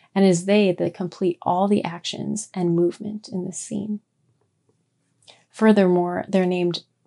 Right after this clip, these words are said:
not once, not twice, but three times in the passage, beginning with the first verse. "The shepherds went in haste to Bethlehem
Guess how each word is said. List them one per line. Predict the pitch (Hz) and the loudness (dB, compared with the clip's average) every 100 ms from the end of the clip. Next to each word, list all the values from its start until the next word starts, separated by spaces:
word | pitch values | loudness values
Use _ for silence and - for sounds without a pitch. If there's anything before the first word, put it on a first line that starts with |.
| _ | _
not | 180 196 240 | 2 2 2
once, | 180 180 208 - - | -2 -4 -10 -14 -12
not | 180 196 214 | -4 -2 -2
twice, | - 170 165 - - | -4 -4 -4 -14 -14
but | - - | -16 -2
three | 285 330 | 6 6
times | - - - 202 - _ _ _ | 6 0 -2 -6 -8 _ _ _
in | 190 170 | 2 2
the | |
passage, | 156 - - - 214 - - _ _ _ _ _ | 2 -2 -4 -10 -10 -12 -16 _ _ _ _ _
beginning | 202 196 190 180 | 2 6 6 2
with | 175 | -4
the | 180 | -8
first | - 170 - | -8 -6 -6
verse. | - 98 196 - - - _ _ _ _ _ _ _ _ _ _ | -6 -6 -6 -10 -14 -18 _ _ _ _ _ _ _ _ _ _
"The | - | -2
shepherds | 208 226 226 262 254 226 | 2 4 4 4 2 2
went | 190 196 - | 0 -2 -2
in | 196 | -4
haste | 170 - 180 - - - - | -4 0 -2 -2 -10 -10 -6
to | 180 | -2
Bethlehem | 175 - 165 165 165 175 | -2 -2 -8 -6 -6 -8